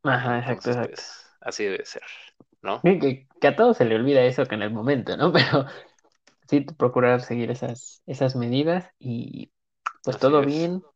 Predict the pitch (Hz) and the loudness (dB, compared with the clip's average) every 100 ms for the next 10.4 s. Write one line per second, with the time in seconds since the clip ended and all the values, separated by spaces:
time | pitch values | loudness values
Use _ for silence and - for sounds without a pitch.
0 | _ _ _ - 120 131 120 139 135 131 | _ _ _ -4 0 2 2 2 0 -2
1 | 123 117 113 131 131 123 123 123 175 190 | -4 -4 0 0 0 0 0 0 -2 -6
2 | 135 123 127 131 117 113 135 139 135 131 | -6 -4 -4 -4 -4 -4 -6 -6 -8 -6
3 | 165 170 170 170 175 147 135 127 151 247 | -2 -2 -2 -6 -4 -2 -2 -2 -4 -8
4 | - _ _ _ _ - 135 135 135 120 | -12 _ _ _ _ -4 0 2 0 0
5 | 135 - 120 117 110 104 95 - _ _ | 0 0 0 0 0 0 -8 -14 _ _
6 | _ _ _ _ _ - 123 113 107 - | _ _ _ _ _ -12 -6 -4 -6 -8
7 | 117 113 113 - 107 113 - - 120 - | -10 -8 -10 -10 -16 -16 -18 -14 -14 -12
8 | - 160 _ _ _ _ _ _ _ _ | -10 -12 _ _ _ _ _ _ _ _
9 | _ - 92 101 - 113 120 117 - 104 | _ -10 -8 -8 -4 -4 -4 -6 -2 2
10 | 101 92 90 135 | 2 2 -4 -8